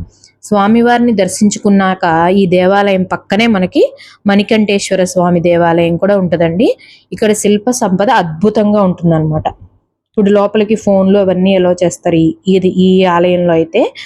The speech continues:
అసలు ఎంత చక్కగా విగ్రహాలు కట్టారంటే అంత బాగుందన్నమాట ఈ టెంపుల్.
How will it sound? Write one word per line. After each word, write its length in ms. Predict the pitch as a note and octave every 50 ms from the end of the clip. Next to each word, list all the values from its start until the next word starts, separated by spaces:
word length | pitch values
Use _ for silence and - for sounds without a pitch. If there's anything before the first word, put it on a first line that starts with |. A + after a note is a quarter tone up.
| - - - - - - -
అసలు 180 | F3+ G#3 G3+
ఎంత 320 | F#3+ F#3+ F#3 F#3+ F#3+ - G#3+
చక్కగా 440 | G#3 - F#3+ - - G3+ G3+ G#3+
విగ్రహాలు 500 | G#3 G3 F3+ E3+ F#3 F3+ F3+ F#3 F#3 F#3
కట్టారంటే 800 | F3 F3 D#3+ - - E3+ E3 E3+ E3 E3 D#3 E3+ E3+ E3+ E3+ - - - - _ _ _ _ _ -
అంత 320 | F3 F3 F#3 F#3+ F#3+ - F#3+
బాగుందన్నమాట 680 | F#3 F#3 F3+ F3 F3+ F#3+ F#3 F3 F3 E3+ E3+ E3 D#3+
ఈ 80 | E3+ F3
టెంపుల్. 480 | E3+ - E3+ E3+ E3+ - F#3 G3+ B3+